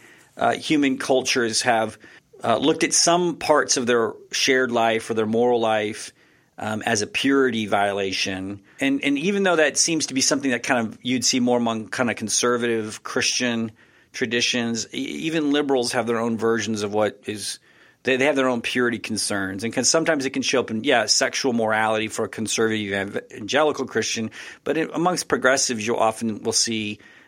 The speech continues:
uh, people think about, um, oppression in purity terms, not being complicit in op-, oppressive structures.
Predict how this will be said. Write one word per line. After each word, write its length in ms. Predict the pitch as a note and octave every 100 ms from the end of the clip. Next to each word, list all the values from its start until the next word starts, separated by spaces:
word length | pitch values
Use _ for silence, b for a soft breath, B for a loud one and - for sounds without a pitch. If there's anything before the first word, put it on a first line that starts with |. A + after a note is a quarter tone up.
| B
uh, 140 | - G#2
people 340 | - A#2+ A2+
think 260 | A2+ B2+ A#2
about, 480 | G#2+ G#2 G2+ G#2 -
um, 240 | G2 G2
oppression 680 | G#2+ - - A#2+ A#2 - G#2+
in 140 | G#2 F#2
purity 340 | - G#2 G2
terms, 400 | - G#2 F#2 F#2
not 180 | A#2 -
being 140 | A#2
complicit 680 | - A2 - - A2 - G#2+
in 180 | A2 G2+
op-, 120 | F#2+ _ _
oppressive 720 | - A2+ _ - A#2 G#2+ - G2
structures. 800 | - G#2+ G2+ - G#2 G2+ F#2+